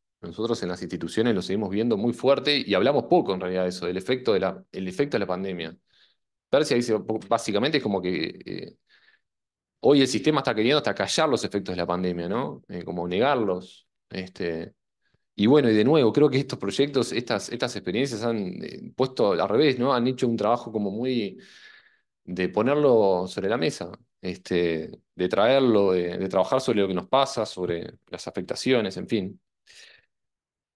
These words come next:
Nada, me había notado más cosas, más hasta las cuestiones metodológicas y técnicas que, que como eje transversal tuvieron las perspectivas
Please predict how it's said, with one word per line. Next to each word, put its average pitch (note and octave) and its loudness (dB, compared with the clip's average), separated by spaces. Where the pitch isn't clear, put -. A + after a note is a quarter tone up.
Nada, B2+ 2
me A2+ 2
había D#3 2
notado C3+ 4
más A#2+ 0
cosas, C3 0
más - -4
hasta F2 -2
las F#2 0
cuestiones A#2 0
metodológicas F#2 2
y E2+ -2
técnicas A#2+ 2
que, - -8
que F#2+ -10
como F#2+ 2
eje A2+ 0
transversal G2 2
tuvieron G2 0
las F2+ -6
perspectivas G2 -2